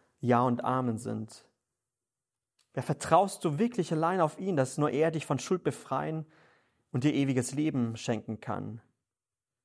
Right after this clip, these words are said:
Ja, und wenn das Fragen sind, und ja, wenn die Fragen um Jesus und auch um die erwirkte Erlösung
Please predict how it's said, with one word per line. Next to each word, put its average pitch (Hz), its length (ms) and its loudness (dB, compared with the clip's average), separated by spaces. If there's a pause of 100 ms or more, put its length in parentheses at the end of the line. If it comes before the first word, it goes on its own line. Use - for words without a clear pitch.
(580)
Ja, 123 100 2
und 135 80 4
wenn 143 100 4
das 135 140 -2
Fragen 151 380 4
sind, 160 560 -2 (2750)
und 123 640 2
ja, 131 100 4
wenn 131 140 2
die 127 40 0
Fragen 139 300 2
um 135 100 2
Jesus 147 420 0
und 131 180 0
auch 117 320 0
um 127 240 -2
die 117 100 -2
erwirkte 131 500 2
Erlösung 147 680 2